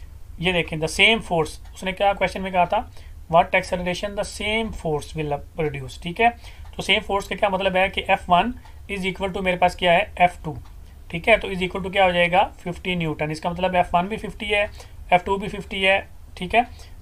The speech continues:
तो ये मैं जब यूज़ करूँगा F two is equal to fifty newton। अब आ जाते हैं, हमने second object पकड़ना है और वहाँ से हमने क्या करना है, Acceleration निकालना है। तो दोबारा newton की second law of motion apply करेंगे,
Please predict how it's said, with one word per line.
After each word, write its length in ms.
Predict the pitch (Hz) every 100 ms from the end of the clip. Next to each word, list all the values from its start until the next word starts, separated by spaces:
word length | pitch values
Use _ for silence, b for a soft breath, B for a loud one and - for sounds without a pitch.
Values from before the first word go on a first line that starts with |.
| -
तो 220 | 190 214
ये 240 | 185 170 196
मैं 180 | 185 170
जब 160 | 170
यूज़ 220 | 156 165 180
करूँगा 280 | 175 180
F 120 | 165 -
two 140 | 170
is 100 | 160
equal 180 | 165 190
to 120 | 170
fifty 240 | 160 160
newton। 320 | 147 131 135 123 B B B B -
अब 260 | 220 - -
आ 120 | 190
जाते 260 | 180 185 202
हैं, 100 | 196
हमने 380 | 180 185 190 196
second 420 | 180 165 196 196 196
object 380 | 151 165 -
पकड़ना 340 | - 170 180 202
है 80 | 202
और 100 | 165
वहाँ 180 | 156
से 140 | 160 180
हमने 180 | 175 165
क्या 180 | 175
करना 240 | 165 165 175
है, 60 |
Acceleration 440 | 165 170 151 151 185
निकालना 360 | 208 190 190
है। 100 | 185 190 B B B -
तो 100 | 180
दोबारा 340 | 175 165 170
newton 340 | 190 180 175 180
की 100 | 170
second 300 | 170 160 185
law 160 | 180
of 60 | 170
motion 260 | 160 185 185
apply 260 | 180 196
करेंगे, 340 | 196 196 190